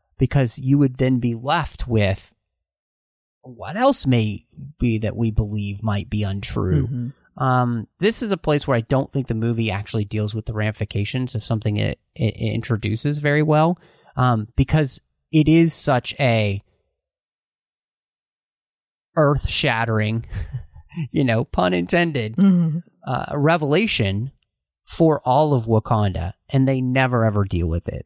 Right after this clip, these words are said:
Speaker 1: whatsoever, except for, you know, a, a brief conversation between Okoye and Shuri.
Speaker 2: Oh, right, and I mean, also not that many Wakandans actually know about there being more than one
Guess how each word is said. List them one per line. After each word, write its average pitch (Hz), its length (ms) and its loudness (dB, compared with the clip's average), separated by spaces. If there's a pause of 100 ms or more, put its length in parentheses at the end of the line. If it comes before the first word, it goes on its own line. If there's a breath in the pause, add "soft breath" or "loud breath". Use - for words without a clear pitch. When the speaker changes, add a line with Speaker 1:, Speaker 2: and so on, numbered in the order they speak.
(140)
Speaker 1:
whatsoever, 90 640 0
except - 420 -4
for, 110 480 -2 (480)
you 127 160 2
know, 95 320 -2 (140)
a, 120 300 2
a 123 160 0
brief 127 420 0
conversation 107 720 0
between 98 440 -2
Okoye 95 720 -2
and 95 380 -4
Shuri. - 480 -8 (420)
Speaker 2:
Oh, 170 200 -2
right, 156 480 0
and 143 160 2
I 139 80 2
mean, 143 220 2 (680)
also 156 400 2
not 135 300 0
that 135 160 0
many 139 260 0
Wakandans 131 760 2
actually 120 520 2
know 117 400 4
about 107 340 -2
there 127 140 2
being 123 420 0 (100)
more 127 300 2
than 120 380 0
one 117 380 0